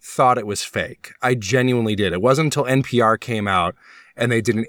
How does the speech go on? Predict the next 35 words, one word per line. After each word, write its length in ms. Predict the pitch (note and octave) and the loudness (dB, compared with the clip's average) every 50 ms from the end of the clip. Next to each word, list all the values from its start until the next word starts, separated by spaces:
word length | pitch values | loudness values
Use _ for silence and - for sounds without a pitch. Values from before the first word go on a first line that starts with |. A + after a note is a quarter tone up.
| - | -2
interview 540 | B2+ C3+ C#3+ C#3 - C#3+ A#2+ G#2 G2+ F#2+ F#2 | 0 0 0 2 0 -2 -2 -2 -2 -2 -2
with 180 | F#2 G2 - - | -2 -4 -6 -4
her. 340 | - F#2+ E2+ D#2+ E2 D#2 - _ _ - - _ _ - | -4 -2 -2 -2 -4 -6 -8 _ _ -20 -20 _ _ -2
Like, 240 | A#2+ C3 C3+ D3+ D3+ | -2 -2 0 0 0
this 180 | F#3 G3 - | 0 0 0
thing 280 | - A#3+ A3 G3 F3+ E3 | 0 0 0 0 0 -2
feels 280 | - - E3+ D#3+ D3 - | 0 2 2 2 2 2
like 100 | C3 - | 0 0
it 40 | |
was 140 | A#2+ A#2 - | 0 0 0
written 340 | - A#2+ A#2 G#2+ F#2+ G2 G2+ - - | 0 -2 -2 -2 -2 -4 -6 -6 -4
in 340 | A#2+ A2 G#2+ G#2 G#2 A2 A2+ | -2 -2 0 0 -2 -2 -2
nineteen 560 | A#2+ A2+ A2 A2+ A#2 A2+ - - B2+ A2+ G#2 | 0 0 0 -2 -4 -4 -6 -4 -4 -2 -4
fifty. 540 | F2+ - - F#2+ E2+ - - - E2 D#2 - | -4 -4 -4 -4 -4 -6 -8 -12 -12 -10 -4
Like, 240 | G#2 A#2 A#2+ A#2 G#2+ C3+ C#3+ C#3 | -2 0 0 0 -2 -4 -6 -4
genuinely, 960 | A#2 G#2+ G#2 A#2 C#3 C3+ C3 C3+ C3+ B2 A#2 A2+ G#2+ G#2 G2 F#2+ F2+ E2+ E2+ F#2 - | -4 -2 0 0 2 2 4 4 2 2 2 0 0 -2 -2 -4 -4 -4 -6 -4 0
it 100 | B2 B2+ | 0 2
is, 320 | B2+ B2+ A#2+ A2 - - - | 4 2 2 0 -2 -4 -4
it 160 | - D3+ D3 | -2 0 2
is 360 | C#3+ C#3 C3+ B2 A2 - - - _ _ _ _ _ - | 4 4 4 2 0 -2 -4 -6 _ _ _ _ _ -4
extraordinary. 1300 | D3 C#3 C3 - - - - - - B2+ B2+ C3 C3 C3+ C3+ C#3 C3 A#2 G#2 F#2+ F#2 F2+ F2 D#2+ D#2+ - - - - - - - | -4 -2 -2 0 -2 -2 -2 -4 -4 -2 2 2 4 4 4 2 2 0 -2 -2 -2 -2 -4 -4 -8 -10 -16 -20 -20 -14 -6 -2
Most 340 | D#3 F3 G#3 B3 A#3 - | 2 2 2 2 2 0
of 120 | C#4+ A3 D#3+ | -4 -4 -4
her 200 | D#3+ F3 E3 D#3+ | 0 0 0 0
objections 520 | D3 D3+ C3+ - C3 B2 - - B2+ A#2 A#2 | 0 0 0 0 0 -2 0 -2 -2 -2 -2
are, 220 | - A#2+ A2+ A#2 | 0 0 0 0
have 260 | - A2+ A#2+ A#2 - | 0 -2 -4 -4 -4
to 80 | - A#2+ | -6 -6
do 180 | G#2+ A2+ A2 | -4 -2 -2
with 280 | G#2 G2+ F#2+ F#2+ - - _ | 0 0 -2 -2 -4 -10 _
the 260 | - C#3 B2+ A#2 D3+ | -14 -6 -2 -2 0
English 320 | C#3+ D3+ D3 C#3+ C3+ - | 2 2 2 2 2 0
language 280 | B2 A#2 A2+ G#2+ A2 - | 0 0 0 0 0 0
operas, 420 | G#2+ F#2 E2+ - - - - - | 0 0 -2 -2 -6 -10 -8 -4
right? 240 | - A2+ G#2+ G#2+ A2 | 0 0 0 0 -2